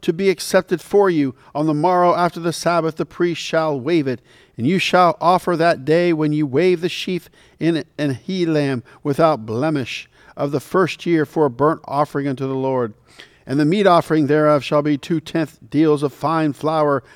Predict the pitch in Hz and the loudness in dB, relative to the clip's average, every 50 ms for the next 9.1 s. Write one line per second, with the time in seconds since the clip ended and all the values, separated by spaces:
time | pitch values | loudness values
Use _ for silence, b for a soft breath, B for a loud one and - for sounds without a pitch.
0 | b b - 120 180 233 240 226 208 185 165 156 147 - 147 143 143 139 131 131 | b b -4 0 0 2 2 4 2 2 2 0 0 0 0 2 2 2 2 0
1 | 120 b b b b - 127 131 135 147 156 - - 143 143 135 143 143 131 131 | -4 b b b b -4 -2 0 2 2 2 0 0 0 0 0 0 -2 -2 -2
2 | 131 123 - - 131 135 131 131 131 123 131 127 127 123 123 127 127 123 117 - | -4 -4 -4 -4 -4 -2 -2 -4 -4 -4 -6 -6 -4 -2 -2 -2 -2 -2 -4 -6
3 | b b b _ - 131 131 - - - 135 131 - - - - 131 123 117 117 | b b b _ -6 -6 -6 -4 -6 -6 -6 -6 -8 -8 -6 -4 -4 -4 -4 -4
4 | 113 104 b b b b b 127 131 135 110 120 139 143 127 - 127 127 123 120 | -6 -8 b b b b b -4 -4 -2 0 0 0 0 0 2 2 2 0 -2
5 | - 123 123 117 113 - b b b _ _ - 131 156 160 151 147 143 131 - | -4 -6 -6 -6 -6 -8 b b b _ _ 0 4 6 6 6 6 4 0 0
6 | - 143 135 131 123 139 143 135 127 113 107 107 123 135 143 139 139 139 135 131 | 0 2 2 2 2 0 0 0 0 -2 -4 -2 0 0 0 0 0 -2 -2 -4
7 | b b b b - 135 - - 151 151 143 135 - - - - 131 131 143 - | b b b b -12 -12 -8 -2 0 0 0 0 -2 -8 -4 0 2 2 2 2
8 | - - - - - - 123 127 123 131 123 107 123 143 147 143 135 120 117 110 | 0 -2 -2 -4 -4 -2 -2 0 0 0 0 0 2 2 2 2 2 0 -2 -6
9 | 107 | -8